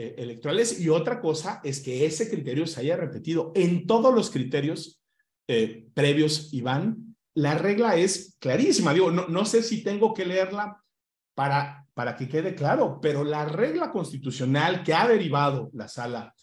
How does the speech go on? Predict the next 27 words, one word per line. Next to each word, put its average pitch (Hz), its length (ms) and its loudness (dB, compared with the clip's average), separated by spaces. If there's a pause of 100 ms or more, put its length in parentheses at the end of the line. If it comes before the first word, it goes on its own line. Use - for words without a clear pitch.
(320)
Superior 139 600 -2
es 151 340 0
que 156 160 -2
si 170 160 -4
se 165 140 0
obtiene 226 360 2
un 233 140 0
cargo 196 300 0
de 147 80 2
elección 135 380 -4
popular 123 440 -4
y 127 80 -4
durante 131 460 -2
ese 214 200 0
encargo 156 360 -4
se 147 120 -4
alcanza 202 520 -2
el 220 120 0
triunfo 160 440 -4
para 139 140 -2
un 175 120 -2
diverso 156 400 0
cargo 139 280 -4
de 120 60 0
la 110 80 -4
misma 135 280 -4
naturaleza, 113 720 -10